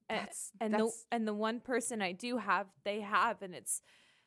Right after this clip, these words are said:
Speaker 1: it's, it's Cooper. And
Speaker 2: Kai, Kai, stop. Look at me. You are not alone. You have me. I felt our connection sever, and I've never felt more lost. I'm so happy you are all right.
Speaker 1: You f-, you felt lost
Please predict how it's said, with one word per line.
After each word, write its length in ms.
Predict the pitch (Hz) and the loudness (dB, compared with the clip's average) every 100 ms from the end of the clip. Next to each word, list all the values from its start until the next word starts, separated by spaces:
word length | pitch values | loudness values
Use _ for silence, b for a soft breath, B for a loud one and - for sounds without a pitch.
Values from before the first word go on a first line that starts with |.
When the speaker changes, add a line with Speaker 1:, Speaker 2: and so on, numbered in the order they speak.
| b - | b -14
Speaker 1:
it's, 240 | 220 - - | -8 -8 -4
it's 180 | 226 - | -4 -4
Cooper. 560 | - - 233 214 190 - | -6 -6 -4 -2 -2 -2
And 280 | 196 208 202 - _ _ b b b b b _ | -6 -8 -8 -12 _ _ b b b b b _
Speaker 2:
Kai, 400 | - 196 165 175 - | -2 0 0 -4 -6
Kai, 220 | 208 180 | -4 -4
stop. 340 | - 202 - _ 196 | -4 -6 -6 _ -10
Look 160 | 214 | -8
at 80 | 196 | -8
me. 220 | 175 165 165 _ _ _ _ _ - | -10 -12 -14 _ _ _ _ _ -12
You 100 | 185 | -8
are 60 | |
not 160 | 202 190 | -6 -6
alone. 340 | 190 180 170 165 | -4 -6 -6 -6
You 120 | 180 | -6
have 320 | 180 190 175 | -6 -6 -4
me. 360 | 185 185 156 - _ _ _ _ _ _ _ _ _ - | -4 -4 -8 -14 _ _ _ _ _ _ _ _ _ -8
I 140 | 208 202 | -4 -2
felt 260 | 220 202 | 0 2
our 100 | 185 | 2
connection 440 | 196 202 196 - 180 | -2 -4 -6 -8 -6
sever, 280 | 196 180 160 | -4 -2 -2
and 120 | 175 | -2
I've 140 | 175 | -2
never 200 | 190 185 | -4 -6
felt 360 | 180 202 196 - | -6 -2 -2 -2
more 220 | 190 190 | -4 -2
lost. 540 | 175 202 208 - - _ _ _ _ _ _ _ _ - | -2 -2 -2 -4 -16 _ _ _ _ _ _ _ _ -6
I'm 200 | 214 202 | -4 -4
so 240 | 202 190 | -4 -4
happy 260 | 190 190 196 | -2 -4 -4
you 180 | 180 175 | -6 -4
are 160 | 160 | -6
all 80 | 156 185 | -6 -10
right. 380 | 180 220 - - _ 240 | -10 -10 -14 -20 _ -16
Speaker 1:
You 100 | 247 | -16
f-, 200 | - - | -16 -20
you 140 | 214 247 | -14 -12
felt 300 | - 226 180 | 0 0 0
lost 540 | 180 175 277 - - | -8 -8 -8 -10 -12